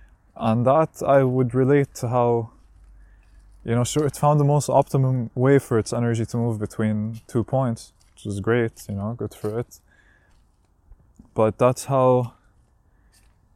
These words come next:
energy does. <laughs> It's doing that in our brain.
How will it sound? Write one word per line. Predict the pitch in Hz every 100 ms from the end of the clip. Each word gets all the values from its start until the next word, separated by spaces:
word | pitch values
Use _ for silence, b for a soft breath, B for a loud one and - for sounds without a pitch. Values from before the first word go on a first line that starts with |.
| -
energy | 120 120 113 117
does. | 117 123 104 - - -
<laughs> | 165 113 B B B _ _ _
It's | - -
doing | 113 117 113
that | 110 113
in | 110
our | 104
brain. | 95 117 139 139 139